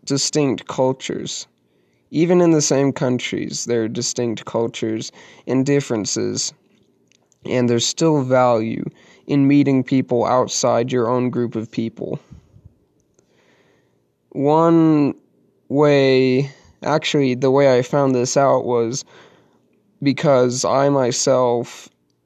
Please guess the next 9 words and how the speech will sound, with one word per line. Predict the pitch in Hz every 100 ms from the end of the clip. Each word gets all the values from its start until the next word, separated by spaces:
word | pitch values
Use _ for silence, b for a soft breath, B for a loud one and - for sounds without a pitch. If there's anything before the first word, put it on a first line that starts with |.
| _ _ _ _ _ -
am | 113 113 120
in | 123 117 107
another | 123 123 117
state | 113 - 123 117
than | 113 120
I | 120
am | 113
normally | 117 113 107 101 117
at. | 101 95